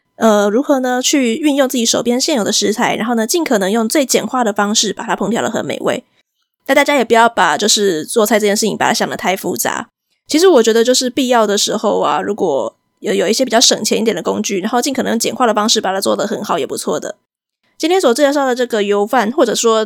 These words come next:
你要说它是炊饭、米糕什么的都可以。这之类做法的话，就是运用，呃，一个器具，不管电锅或电子锅，把它烹调一锅到底。那我自己是非常推荐就是使用电子锅啦，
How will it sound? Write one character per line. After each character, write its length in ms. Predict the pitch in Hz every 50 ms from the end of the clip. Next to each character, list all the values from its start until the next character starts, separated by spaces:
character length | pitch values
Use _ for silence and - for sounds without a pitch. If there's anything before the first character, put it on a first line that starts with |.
| - -
你 80 | 180
要 60 | 220 226
说 120 | - 233
它 80 | 240 226
是 80 | 226
炊 260 | 226 - - 196 202
饭、 220 | 202 - 202 - 185 202 -
米 200 | - 180 113 -
糕 180 | - 190 208
什 120 | - - -
么 100 | 117 110
的 100 | 139 131
都 140 | - 220 208
可 200 | - 208 151 156
以。 280 | 170 - 85 - - _ _ _ _ _ _ -
这 80 | 269
之 100 | 247 269
类 100 | 254 247
做 140 | 240 262 233
法 120 | 240 185
的 40 | 185
话， 140 | 233 214 208
就 100 | - 214
是 160 | 226 220 -
运 160 | 381 320 196
用， 300 | - 196 190 185 160 - -
呃， 260 | - 202 143 135 95
一 60 | 214
个 480 | 220 - 190 156 147 110 - - - 320 _
器 240 | - - - 240 202
具， 300 | - 202 208 156 - 277 - _ _ _ _
不 80 | - 247
管 120 | 185 -
电 160 | - 226 214
锅 140 | - 196 214
或 100 | - 208
电 160 | 208 208 185
子 120 | - 123 -
锅， 120 | 185 190
把 140 | - - -
它 180 | - 170 185
烹 280 | 185 - _ - 202 180
调 160 | 160 175 -
一 80 | - 208
锅 180 | - - 180
到 180 | - - - -
底。 260 | - - - - - _ _ _ _ _ _ _ _ _
那 120 | 277 254
我 100 | 220 208
自 80 | 233 320
己 40 | 254
是 120 | 285 277
非 80 | 277 285
常 180 | 262 233 220
推 260 | 233 - 302 269 269 269
荐 360 | - 294 254 220 196 180 -
就 100 | - 220
是 80 | 240
使 160 | - - 185 180
用 140 | 202 202
电 180 | 190 - - 190
子 160 | - - 135
锅 240 | - - 185 160 170
啦， 220 | 180 139 - 233